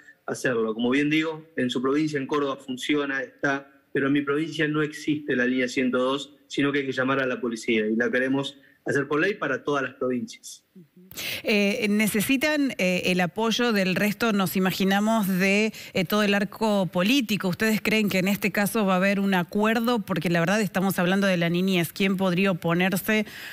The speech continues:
Speaker 2: a que encontremos formas de protegerlas?
Speaker 1: Sí, esperamos poder contar con ese apoyo. Hay un segundo tema en la ley que lo trabajamos mucho también, que falló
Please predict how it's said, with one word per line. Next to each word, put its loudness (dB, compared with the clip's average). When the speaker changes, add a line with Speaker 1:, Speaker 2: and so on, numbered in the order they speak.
Speaker 2:
a 0
que 0
encontremos 2
formas 2
de 0
protegerlas? -2
Speaker 1:
Sí, 2
esperamos 0
poder 0
contar 0
con 2
ese -2
apoyo. -2
Hay 0
un -4
segundo -2
tema 0
en -2
la -2
ley -2
que -4
lo -2
trabajamos -2
mucho -2
también, 0
que 0
falló -2